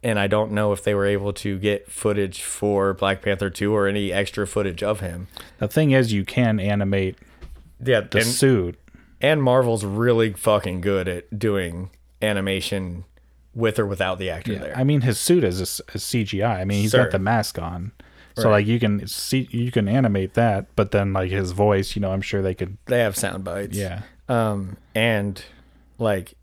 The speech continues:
Speaker 1: they're really good at animating actual faces, too.
Speaker 2: Yeah.
Speaker 1: Like,
Speaker 2: It still weirds me out a little bit.
Speaker 1: Right?
Speaker 2: But, yeah, as a whole, they're pretty good.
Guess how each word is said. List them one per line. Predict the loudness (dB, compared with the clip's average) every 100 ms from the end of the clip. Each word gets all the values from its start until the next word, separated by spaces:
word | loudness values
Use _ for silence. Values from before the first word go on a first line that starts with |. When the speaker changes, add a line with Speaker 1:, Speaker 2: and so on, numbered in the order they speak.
| _ _ -8
Speaker 1:
they're | 0 2
really | 4 4 4
good | 2
at | 2
animating | 2 2 2 0 0
actual | -2 -4 -6 -8
faces, | -6 -6 -6 -10 -8
too. | -2
Speaker 2:
Yeah. | 0 0 -2 -10 -20 _
Speaker 1:
Like, | 2 2
Speaker 2:
It | 4
still | 6 6
weirds | 6 4 2
me | 2
out | 2 2
a |
little | 0 0 2
bit. | 4 2 2 -2
Speaker 1:
Right? | 0 0 -2 -10 -18 0
Speaker 2:
But, | 2 2 0 -2
yeah, | 2 4 4 2
as | 4 4 4
a | 4
whole, | 4 4 4
they're | 2 2
pretty | 0 -2
good. | -6 -8 -8